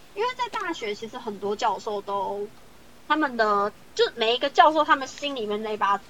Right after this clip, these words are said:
尺都长得不一样，所以我们也，所以可能这个教授的分数很甜，所以你，你有可能，你，你有可能你拿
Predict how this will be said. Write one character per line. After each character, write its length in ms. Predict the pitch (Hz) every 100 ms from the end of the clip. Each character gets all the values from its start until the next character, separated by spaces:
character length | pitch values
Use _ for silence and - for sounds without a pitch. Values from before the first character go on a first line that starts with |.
| -
尺 320 | - - 208
都 160 | 208 214
长 140 | 202
得 60 | - -
不 60 | 180
一 240 | - -
样， 100 | 180 -
所 220 | - 247
以 220 | 226 214 - - - - -
我 80 |
们 140 | 240 262
也， 140 | 254 -
所 160 | - 403
以 180 | 359 262 - - - -
可 100 | 320
能 240 | 277 277 294 - -
这 160 | 427
个 100 | 302
教 200 | 269 262
授 140 | 254 247
的 60 |
分 180 | 226 226
数 80 | 233
很 160 | 214 196 -
甜， 240 | - 196
所 100 | -
以 60 | 233
你， 320 | 208 202 202 -
你 140 | 233
有 180 | 262 277
可 180 | 285 233
能， 280 | 208 196 202 - -
你， 260 | - 262 269
你 100 | 294
有 120 | 381
可 140 | 330 240
能 160 | 202
你 80 | 202
拿 360 | 185 180 180